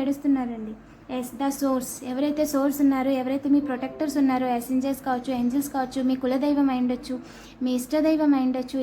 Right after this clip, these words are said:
ఎవరైతే మీరు నమ్ముతున్నారో, ఎవరైతే మీ, ఎవరైతే ప్రతిరోజు మీరు ఆరాధిస్తున్నారో వాళ్ళు, వాళ్ళని తరిమి కొట్టారండి. ఒక మాటలో చెప్పాలంటే పాస్ట్ లైఫ్ కర్మస్ అండి వీళ్ళు.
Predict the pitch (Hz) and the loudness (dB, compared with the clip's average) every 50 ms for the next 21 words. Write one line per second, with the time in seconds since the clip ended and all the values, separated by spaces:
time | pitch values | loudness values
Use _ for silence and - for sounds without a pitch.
0 | 247 240 233 262 285 302 302 311 320 302 294 285 269 247 240 233 240 262 262 - | -2 -2 -2 -2 -2 -2 -2 0 0 2 2 2 0 0 0 2 0 0 0 2
1 | 285 262 247 240 240 240 240 247 233 233 233 247 262 269 269 277 320 285 285 285 | 2 2 2 2 0 0 -2 -2 -2 -2 -2 -2 -2 -2 -2 -2 0 2 4 4
2 | 277 269 269 - - - - - - - - - 240 233 277 302 311 302 285 294 | 4 2 0 -4 -14 -20 -20 -20 -20 -18 -10 -8 -4 -2 0 2 2 2 0 0
3 | 294 294 302 311 302 - - - - - - - - - - - - - - 262 | 0 0 -2 -2 -4 -8 -18 -20 -20 -20 -20 -20 -20 -20 -20 -20 -20 -10 -4 -4
4 | 262 254 277 330 320 320 311 294 330 320 311 302 302 294 277 254 247 254 269 285 | -4 0 2 2 4 4 2 2 4 4 4 4 4 2 2 2 0 0 0 0
5 | 294 269 277 277 - - 262 254 247 240 233 240 240 254 262 - - - - - | 0 0 -2 -4 -2 -2 0 0 0 0 -2 -2 -4 -4 -6 -8 -14 -20 -20 -20
6 | - - - 262 247 247 247 254 254 254 254 262 262 - - 262 247 247 247 254 | -20 -10 -4 -2 0 0 0 0 0 -2 -2 -4 -6 -6 -8 -4 -4 -2 -2 -2
7 | 254 262 254 262 262 254 285 302 311 294 285 - - 254 247 240 240 233 226 226 | -2 -4 -2 -2 2 4 4 4 4 2 0 -4 -4 -6 -6 -4 -4 -6 -6 -6
8 | 220 220 220 226 226 226 233 233 254 262 254 254 240 - 233 233 226 226 220 220 | -10 -10 -10 -10 -10 -10 -10 -6 -6 -6 -6 -8 -10 -8 -10 -10 -8 -10 -10 -12
9 | 226 - - 247 240 262 269 - 294 285 277 285 - 277 269 262 262 262 262 269 | -12 -8 -4 -2 -2 -2 -2 0 0 0 0 -2 -4 0 2 2 2 2 0 0
10 | 262 254 269 254 262 254 269 330 | 0 2 2 0 0 0 0 -2